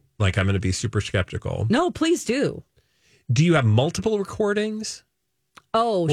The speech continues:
Speaker 2: sure.
Speaker 1: do you just record once?
Speaker 2: Uh, no,
Speaker 1: Because
Speaker 2: we
Speaker 1: I'd
Speaker 2: have
Speaker 1: be
Speaker 2: multiple.
Speaker 1: curious if you, like, both recordings hear the same thing.
Speaker 2: Mm-hmm. Well, that's a good question. Like,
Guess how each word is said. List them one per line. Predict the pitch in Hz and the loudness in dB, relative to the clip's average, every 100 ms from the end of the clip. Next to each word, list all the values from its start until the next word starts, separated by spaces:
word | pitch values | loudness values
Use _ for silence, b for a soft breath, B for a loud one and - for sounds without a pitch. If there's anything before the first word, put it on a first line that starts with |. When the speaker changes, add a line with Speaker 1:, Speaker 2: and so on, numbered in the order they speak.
| 139 | 4
Speaker 2:
sure. | |
Speaker 1:
do | 139 | 4
you | 135 | 2
just | 135 | 0
record | 143 120 127 110 95 | -2 -2 0 0 0
once? | 95 78 90 - - _ _ _ | -2 -2 -4 -12 -20 _ _ _
Speaker 2:
Uh, | 220 220 | -2 0
no, | 226 247 | 2 4
Speaker 1:
Because | 180 | 4
Speaker 2:
we | 170 | 4
Speaker 1:
I'd | |
Speaker 2:
have | 175 | 2
Speaker 1:
be | 208 | 2
Speaker 2:
multiple. | 185 190 | 0 2
Speaker 1:
curious | 156 139 131 127 151 _ | 2 2 2 0 -4 _
if | 151 131 127 | -2 -2 -2
you, | 123 127 123 131 _ - | 0 2 0 -2 _ -2
like, | 123 101 - | 0 0 -2
both | 104 110 120 | 0 0 2
recordings | 135 - 147 139 139 | -2 0 0 2 0
hear | 147 | 0
the | 151 | 0
same | 139 147 151 | 0 2 0
thing. | 151 151 170 190 - | 0 -2 -2 -4 -2
Speaker 2:
Mm-hmm. | 165 170 180 294 - B B B B | 0 2 0 0 -4 B B B B
Well, | 175 | -2
that's | 175 185 226 | 0 0 -2
a | |
good | 190 196 | -4 -4
question. | - 277 - 170 139 95 | -2 -4 -2 -2 -2 -2
Like, | 165 156 | -2 -2